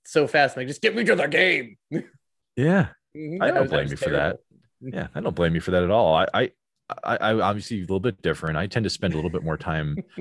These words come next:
Speaker 1: <laughs>
Speaker 2: uh, looking into who the people were that made the games, because believe it or not, Joe, there was a time when nerd culture was underserved.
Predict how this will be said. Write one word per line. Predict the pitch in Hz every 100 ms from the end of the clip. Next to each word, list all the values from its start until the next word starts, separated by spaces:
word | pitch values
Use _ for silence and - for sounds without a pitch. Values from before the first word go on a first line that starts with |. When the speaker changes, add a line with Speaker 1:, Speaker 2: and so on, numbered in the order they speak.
| -
Speaker 1:
<laughs> | - 73 -
Speaker 2:
uh, | 78 73 71 73 -
looking | 90 98 107 110
into | 92 120 - 85
who | 82
the |
people | 107 101 80
were | 71 113
that | 95
made | 78 78
the | 71
games, | 71 85 -
because | 92 101 92 82 - _ _ _ _ _ _ _ -
believe | 95 110
it | 98
or |
not, | 92 98 92
Joe, | - 87
there | 82
was | 98
a | 90
time | 104 98 95
when | 87 82 78 73 - _ _ _ _
nerd | 85 95 117
culture | 110 104 110 - 92
was | 78
underserved. | 85 80 76 104 92 62